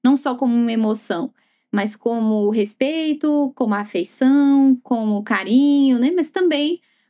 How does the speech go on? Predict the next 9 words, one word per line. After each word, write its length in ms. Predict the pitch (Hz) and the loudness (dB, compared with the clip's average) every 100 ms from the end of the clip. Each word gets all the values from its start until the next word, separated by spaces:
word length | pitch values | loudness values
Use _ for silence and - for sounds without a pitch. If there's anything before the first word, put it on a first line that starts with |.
| _ | _
como 240 | 302 285 | -2 0
esse 160 | 320 311 | 0 -2
aspecto 720 | 302 285 247 240 262 - - | -6 -4 -4 -4 -4 -8 -6
ético, 640 | - 302 285 - - _ _ _ _ _ _ _ | -4 -4 -4 -10 -16 _ _ _ _ _ _ _
né? 220 | - 247 302 | -4 -2 2
Viver 320 | 262 247 285 | 2 2 2
uma 180 | 269 269 | 2 2
vida 320 | 240 226 269 | 2 0 0
ética 720 | 285 247 254 262 - 302 | -2 -2 -4 -6 -6 -6